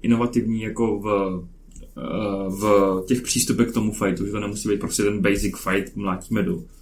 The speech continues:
do té jedné jako věci. Zkuste,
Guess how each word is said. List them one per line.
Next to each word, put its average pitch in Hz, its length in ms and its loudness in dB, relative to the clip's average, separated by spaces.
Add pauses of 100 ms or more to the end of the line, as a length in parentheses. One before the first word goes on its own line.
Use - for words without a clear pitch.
(520)
do 107 120 -4
té - 120 -6
jedné 98 280 2
jako 98 260 0
věci. - 480 2 (540)
Zkuste, 139 720 4